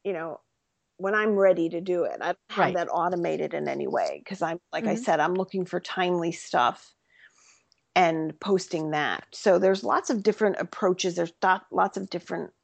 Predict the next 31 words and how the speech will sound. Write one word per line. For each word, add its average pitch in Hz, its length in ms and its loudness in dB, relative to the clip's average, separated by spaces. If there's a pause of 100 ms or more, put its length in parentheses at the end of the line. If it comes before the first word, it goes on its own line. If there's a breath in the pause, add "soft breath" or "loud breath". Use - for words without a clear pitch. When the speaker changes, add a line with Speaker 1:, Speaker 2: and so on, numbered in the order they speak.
Speaker 1:
sources 175 600 -4
of 170 180 -6 (400)
that 165 160 2
inf-, - 180 -6
I'm 185 180 -2
glad 180 260 -2
you 180 100 -6
mentioned 170 500 -8 (540)
Speaker 2:
Mm-hmm. 196 200 -2
Speaker 1:
Smart 170 160 -2
Brief. 175 240 2
And 240 100 4
I 247 80 6
think 277 240 2
too, 330 200 2
on 311 80 2 (100)
LinkedIn 254 480 0
today, 175 420 2
there 208 180 2
are 285 240 2
some 277 280 -2
decent 180 540 -2 (720 soft breath)
articles 214 560 4
being 190 220 0
written, 180 420 -6 (120)
and 220 160 -18
you 240 80 0
can 440 180 -2
Speaker 2:
Right. - 0 -
Speaker 1:
easily 233 460 0
search 294 480 0